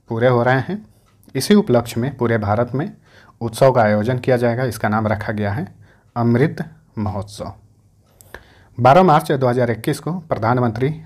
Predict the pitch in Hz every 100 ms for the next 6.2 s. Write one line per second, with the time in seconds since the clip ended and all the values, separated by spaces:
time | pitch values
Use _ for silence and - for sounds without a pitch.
0 | 110 107 113 123 113 107 123 170 - _
1 | _ 107 123 135 143 160 - 190 - 113
2 | 117 135 117 110 123 156 - 127 123 151
3 | 123 - 123 98 - 110 104 - 104 _
4 | _ _ _ - 131 135 180 208 120 107
5 | 107 110 107 156 - 107 98 - 104 101
6 | 107 110